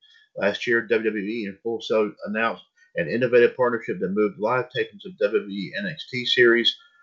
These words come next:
of course, W W E's weekly one-hour show that broadcasts on W W E dot com and in more than sixty countries worldwide, to Full Sail Live, the university's state-of-the-art performance venue.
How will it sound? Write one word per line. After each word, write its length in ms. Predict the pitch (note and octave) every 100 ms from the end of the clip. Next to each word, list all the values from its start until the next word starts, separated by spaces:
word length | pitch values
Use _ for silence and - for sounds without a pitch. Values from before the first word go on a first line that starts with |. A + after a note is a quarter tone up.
| _ _ -
of 140 | F#2+
course, 240 | - G#2+ -
W 220 | G#2 G#2
W 120 | G2+
E's 140 | G2+ G#2+
weekly 240 | A2+ A2+
one-hour 480 | G#2 G#2 G2 A#2 A2+
show 300 | - A2+ G#2
that 220 | G2+ -
broadcasts 500 | G#2 G#2 - G2 G2+
on 120 | F#2 G2
W 180 | G2
W 140 | F#2+ F#2+
E 60 | F#2
dot 200 | F2 - -
com 260 | A#2 A#2 - - - -
and 80 | F2+
in 80 | G2
more 160 | G2+
than 100 | F#2+
sixty 400 | F2 - C#3 C3+ A#2+
countries 340 | A#2+ A2+ A2 G2
worldwide, 600 | G2 F#2+ G2+ A2 A2 - _ -
to 80 | G#2 -
Full 160 | G#2
Sail 340 | - G#2 F#2+ F#2
Live, 360 | G2+ F2 D2+ _ _ - - _
the 80 | F#2+
university's 560 | A2 G#2 G#2+ - F#2+ -
state-of-the-art 580 | G#2 G#2+ G#2 F#2+ F2
performance 460 | E2 - F#2 F2+ -
venue. 340 | A2 A#2 F2+